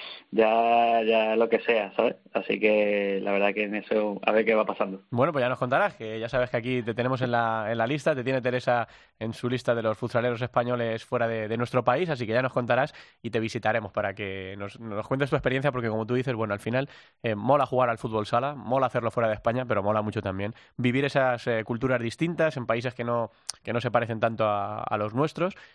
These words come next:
Speaker 2: así que te, te seguiremos, Gonzalo, ya, ya, ya en la próxima aventura. Un abrazo muy grande, que vaya muy
Speaker 1: Muy,
Speaker 2: bien.
Speaker 1: muy bien, muchas gracias, un abrazo.
Speaker 2: Gonzalo
Speaker 1: Chao,
Speaker 2: Ruiz,
Speaker 1: chao, chao.
Speaker 2: portero, ex portero del Bielefeld, esta temporada ha jugado en Suecia y en Alemania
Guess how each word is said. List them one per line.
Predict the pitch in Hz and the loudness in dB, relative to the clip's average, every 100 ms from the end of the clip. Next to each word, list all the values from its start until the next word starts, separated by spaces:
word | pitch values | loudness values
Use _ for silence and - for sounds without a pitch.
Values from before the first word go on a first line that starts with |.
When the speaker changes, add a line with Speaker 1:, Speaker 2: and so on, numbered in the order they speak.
| _ | _
Speaker 2:
así | - 110 117 | -4 -2 -2
que | 107 | -4
te, | 101 101 95 | -2 -2 -2
te | 101 | -4
seguiremos, | 117 110 160 160 | -2 0 2 2
Gonzalo, | 123 120 175 | 0 2 2
ya, | 131 127 127 123 120 117 | 2 2 2 0 -2 -2
ya, | 107 113 | -4 -4
ya | - - | -4 -2
en | - 127 | 0 2
la | |
próxima | 135 135 135 | 2 0 0
aventura. | 123 117 101 101 107 | 0 -2 -4 -4 0
Un | 143 | 2
abrazo | 165 165 | 2 2
muy | 165 | 0
grande, | 139 123 | 0 0
que | 117 | 2
vaya | 139 156 | 4 6
muy | |
Speaker 1:
Muy, | 151 | 4
Speaker 2:
bien. | 135 104 - _ - - _ | 2 -4 -12 _ -8 -8 _
Speaker 1:
muy | - 120 127 | -2 2 6
bien, | 131 127 | 6 4
muchas | 131 135 | 2 2
gracias, | 131 131 120 110 | 0 2 2 0
un | 120 | 2
abrazo. | 127 127 123 110 | 2 4 0 -2
Speaker 2:
Gonzalo | 113 101 120 120 | -4 2 4 4
Speaker 1:
Chao, | |
Speaker 2:
Ruiz, | 113 117 | 2 0
Speaker 1:
chao, | 113 | 0
chao. | 110 | -2
Speaker 2:
portero, | 113 113 113 135 131 131 151 | -2 -4 -2 -2 0 0 -2
ex | 151 | -2
portero | 143 131 131 | -2 0 0
del | 123 120 117 | 0 -2 -2
Bielefeld, | 123 170 165 143 | 0 0 0 -2
esta | 135 | -2
temporada | 131 131 | 2 2
ha | 123 | 2
jugado | 123 120 | 2 0
en | 113 | 0
Suecia | 160 143 117 | -2 0 0
y | |
en | 123 | 0
Alemania | 180 147 147 190 | 0 0 0 0